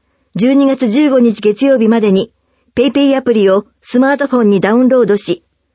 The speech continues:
本人確認完了後に購入してください。先着順です。本人確認には、マイナンバーカード、運転免許証、運転経歴証明書、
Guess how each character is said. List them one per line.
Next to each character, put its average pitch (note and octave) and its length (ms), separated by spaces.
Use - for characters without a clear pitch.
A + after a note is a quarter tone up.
本 C#4 240
人 C#4+ 160
確 C#4+ 240
認 G#3+ 220
完 A#3+ 240
了 B3 180
後 A#3+ 140
に G3+ 260
購 A3+ 160
入 A3+ 220
し - 40
て B3+ 100
く A#3 80
だ G#3 100
さ G3+ 140
い。 - 100
先 A3+ 220
着 A3+ 220
順 G#3+ 180
で G#3 120
す。 - 180
本 C#4 220
人 C#4 180
確 C4+ 220
認 A3 160
に A3 160
は、 G3 180
マ G#3 120
イ B3 60
ナ C4 160
ン C4 80
バ B3 200
ー - 20
カ A#3+ 180
ー F#3 40
ド、 F#3 240
運 B3+ 120
転 C4+ 200
免 B3+ 260
許 B3 140
証、 F#3+ 340
運 B3+ 140
転 C#4 260
経 C4+ 220
歴 A3 220
証 A3 240
明 G#3 160
書、 - 260